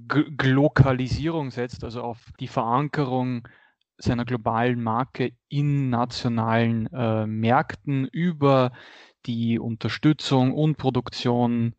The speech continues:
nationaler Produktionen. Und da fächert sich das Portfolio mächtig auf und dieser Film ist ja auch, also einerseits, weil's ja der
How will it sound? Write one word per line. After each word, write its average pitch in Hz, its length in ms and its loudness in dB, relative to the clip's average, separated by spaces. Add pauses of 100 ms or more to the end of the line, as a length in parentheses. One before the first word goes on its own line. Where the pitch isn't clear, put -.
(180)
nationaler 113 1400 2
Produktionen. 165 1160 0
Und 131 640 2
da 120 360 2
fächert 120 840 -4
sich - 140 0
das 127 160 -6 (140)
Portfolio 123 1000 0
mächtig 117 460 0
auf 156 580 2
und 135 460 0 (760)
dieser 156 300 4
Film 147 640 -2 (340)
ist 135 200 -4
ja 131 140 0
auch, 123 500 0
also 120 180 -4
einerseits, 120 500 -4
weil's 117 240 -2
ja 127 80 -2
der 113 260 -2